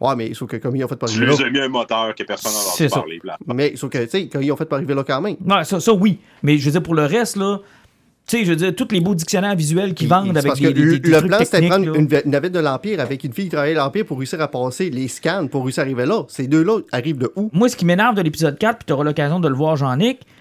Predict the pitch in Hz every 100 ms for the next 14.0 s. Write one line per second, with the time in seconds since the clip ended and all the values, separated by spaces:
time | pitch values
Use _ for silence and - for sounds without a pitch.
0 | _ - 175 180 240 170 147 180 220 214
1 | 185 151 160 220 220 160 151 156 - -
2 | 143 120 135 131 117 - _ _ _ -
3 | _ _ _ _ - 139 147 170 156 160
4 | 143 139 160 214 247 254 208 151 - 240
5 | - 160 190 180 160 147 139 165 151 165
6 | 180 160 135 151 151 147 139 131 185 214
7 | 160 143 - _ _ _ - 156 226 269
8 | 208 180 190 226 - 127 127 208 233 233
9 | 180 156 170 - 160 151 160 139 135 160
10 | - - - 117 127 143 135 135 135 156
11 | 120 135 110 113 110 120 113 - 127 156
12 | 214 180 135 120 139 151 147 127 - -
13 | 135 180 - 147 143 135 131 135 214 -